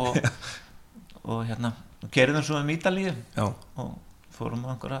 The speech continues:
Speaker 1: sólarströnd, sko.
Speaker 2: Auðvitað.
Speaker 1: Það er geggjað.
Speaker 2: Já.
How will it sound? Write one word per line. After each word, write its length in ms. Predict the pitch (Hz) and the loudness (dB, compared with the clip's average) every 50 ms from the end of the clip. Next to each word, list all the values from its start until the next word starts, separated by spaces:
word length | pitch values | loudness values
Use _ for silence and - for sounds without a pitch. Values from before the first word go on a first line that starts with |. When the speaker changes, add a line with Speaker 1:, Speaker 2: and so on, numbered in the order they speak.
| 139 | -6
Speaker 1:
sólarströnd, 580 | 151 - - 143 147 160 147 - 170 156 135 - | -10 -6 -4 -2 -2 -2 -2 -4 -4 -6 -6 -8
sko. 220 | - - - 175 - - - - | -12 -10 -10 -12 -12 -14 -20 -14
Speaker 2:
Auðvitað. 460 | - - 87 90 95 90 90 - - - - | -6 -4 -2 -2 -2 -4 -6 -10 -12 -12 -14
Speaker 1:
Það 180 | - - 107 | -10 -8 -8
er 80 | 117 110 | -6 -4
geggjað. 400 | - 120 120 - 127 123 110 - - - - - | -6 -6 -4 -4 -6 -6 -6 -10 -14 -20 -20 -14
Speaker 2:
Já. 180 | - - 90 | -6 -4 -4